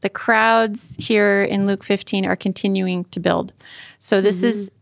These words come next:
Speaker 1: sometimes we'll get parables in different gospel accounts where Jesus is just talking to his disciples or just a few people, but this is, this is not that, um, setting or situation. Lots of crowds, and he's getting a lot of attention.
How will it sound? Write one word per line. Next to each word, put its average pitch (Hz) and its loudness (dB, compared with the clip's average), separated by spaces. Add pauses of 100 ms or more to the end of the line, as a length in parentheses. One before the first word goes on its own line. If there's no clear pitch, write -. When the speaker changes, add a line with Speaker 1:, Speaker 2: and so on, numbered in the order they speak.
(100)
Speaker 1:
sometimes 320 0
we'll 240 4
get 220 2
parables 214 2
in 202 2
different 196 -2
gospel 185 2
accounts 180 0
where 180 2
Jesus 190 -2
is 180 -4
just 269 -2
talking 185 -2
to 185 -2
his 180 0
disciples 175 0
or - -4
just - -6
a 196 0
few 208 -2
people, 185 -2
but 185 -2
this 254 0
is, 226 2 (520)
this 226 -2
is 208 -2
not 190 2 (120)
that, 185 0 (220)
um, 175 -2 (380)
setting 214 0
or - -2
situation. 196 0 (440)
Lots 208 0
of 262 0
crowds, 202 2
and 190 -2 (160)
he's 190 -4
getting 185 -2
a 175 -4
lot 180 0
of 170 -2
attention. - -10